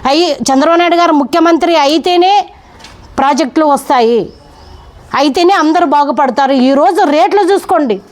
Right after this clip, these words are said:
పేద ప్రజలు ఎంత, మేం ప్రచారానికి వెళ్తుంటే సూపర్ సిక్స్ మినీ మేనిఫెస్టో గురించి ముస్లిం ఏరియా కాజీపురలోన. వాళ్ళు ఒకటే అన్నారు, "అమ్మ, మాకేమొద్దు,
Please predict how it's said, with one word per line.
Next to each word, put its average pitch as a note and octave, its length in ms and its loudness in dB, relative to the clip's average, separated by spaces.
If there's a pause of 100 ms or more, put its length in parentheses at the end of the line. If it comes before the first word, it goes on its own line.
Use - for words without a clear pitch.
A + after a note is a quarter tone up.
(420)
పేద D#4+ 160 0 (120)
ప్రజలు F#4 440 0
ఎంత, F#4+ 760 0 (380)
మేం D4 400 0 (400)
ప్రచారానికి F4 600 0
వెళ్తుంటే D4+ 600 -2 (100)
సూపర్ D4+ 220 0
సిక్స్ E4 240 -4
మినీ C#4+ 260 2
మేనిఫెస్టో C#4 580 -2
గురించి A#3+ 480 0 (1400)
ముస్లిం F4 380 0
ఏరియా C4 200 0
కాజీపురలోన. B3 840 0 (760)
వాళ్ళు C4 200 2
ఒకటే C#4+ 180 0
అన్నారు, D#4+ 340 0
"అమ్మ, B3+ 340 0
మాకేమొద్దు, D#4+ 1000 0